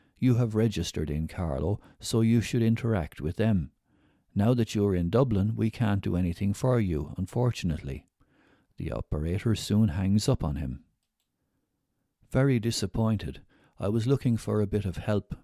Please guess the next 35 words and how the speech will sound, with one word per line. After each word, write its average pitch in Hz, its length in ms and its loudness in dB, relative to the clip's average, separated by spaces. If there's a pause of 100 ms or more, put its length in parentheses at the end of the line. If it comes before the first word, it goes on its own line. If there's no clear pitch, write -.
Mister - 260 -6
Nolan 90 480 0
tells 90 380 -6
reporter 92 500 -4
Kieran 87 420 -4
Deneen. 92 440 -2 (760)
"I 104 120 -2
am 117 120 4
angry 127 460 2
at 87 100 -2
the 85 80 -4
minute. 80 380 -4 (500)
Go 139 160 0
back 139 280 -4
to 123 100 -2
Carlow. 139 560 -2 (340)
Go 135 140 -4
back 151 240 -2
to 151 80 -4
Carlow 143 420 0
for 98 220 -4
what? 82 420 -2 (540)
To - 80 -10
be 98 100 -4
told 131 380 2
you 123 80 0
may 123 200 4
crash 135 440 -2
somewhere 120 420 0
else. - 380 -4 (440)
You 101 140 0
may 123 180 4
go 127 240 0
somewhere 117 480 0
else. - 380 -2